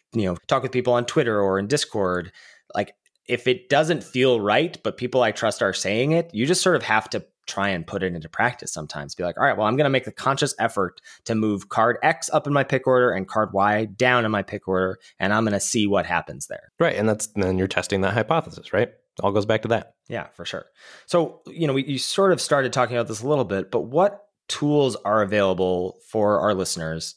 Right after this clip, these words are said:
Speaker 1: to prepare for your next draft or the next format in this way?
Speaker 2: I think seventeen lands dot com is top-notch resource. Um, everyone should be using this thing. It saves your draft logs for you, but it also lets you create your own tier list and compare your tier list to other people's. So, for example, I can make a tier list, you can make a tier list,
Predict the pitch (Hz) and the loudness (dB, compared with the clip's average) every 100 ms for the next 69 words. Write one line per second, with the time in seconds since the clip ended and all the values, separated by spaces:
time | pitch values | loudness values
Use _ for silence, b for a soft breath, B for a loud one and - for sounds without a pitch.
0 | - - 101 107 - 113 113 123 - 117 | -10 -8 -6 -6 -4 0 2 2 2 0
1 | 104 101 95 - 165 165 156 107 95 95 | 2 0 -2 0 2 2 2 0 -2 -2
2 | - - 92 87 85 87 82 80 80 69 | -6 -4 -4 -4 -6 -8 -8 -6 -6 -6
3 | - - _ - - 165 - - 104 110 | -10 -18 _ -4 -2 -2 -2 0 0 2
4 | 123 107 110 107 101 - 98 107 135 151 | 2 4 4 2 0 2 0 2 0 0
5 | 101 90 - _ - - 98 - 92 85 | -2 -2 -8 _ -8 -2 -2 -2 -4 -6
6 | - 85 - 95 92 - - 92 92 - | -6 -8 -6 -6 -8 -10 -6 -2 -2 -4
7 | _ - - _ 113 127 131 139 117 104 | _ -20 -20 _ 0 2 2 2 4 2
8 | 104 - 98 98 92 104 113 135 - 156 | 0 -2 -2 0 0 0 0 -2 0 -2
9 | 185 B B B - - 107 127 135 107 | -2 B B B -8 0 2 2 2 4
10 | 101 120 120 117 117 - 117 117 117 117 | 4 4 2 2 2 0 0 2 2 2
11 | - 113 - 247 - 202 135 - 113 107 | 0 -2 2 2 2 2 0 0 0 0
12 | - - 98 107 - 95 98 95 - 156 | 0 0 2 2 2 2 2 0 0 2
13 | 165 160 - 98 95 101 - 98 107 107 | 4 2 0 -2 -2 -2 0 2 2 2
14 | 101 - 98 101 98 - - 92 107 107 | 0 2 2 2 0 0 0 0 0 0
15 | 175 175 110 - 104 101 - 101 107 104 | 0 0 -2 -2 0 2 2 0 2 0
16 | 104 107 107 104 101 101 107 101 104 107 | 0 2 2 2 0 -2 0 0 0 2
17 | 104 107 - | 4 2 0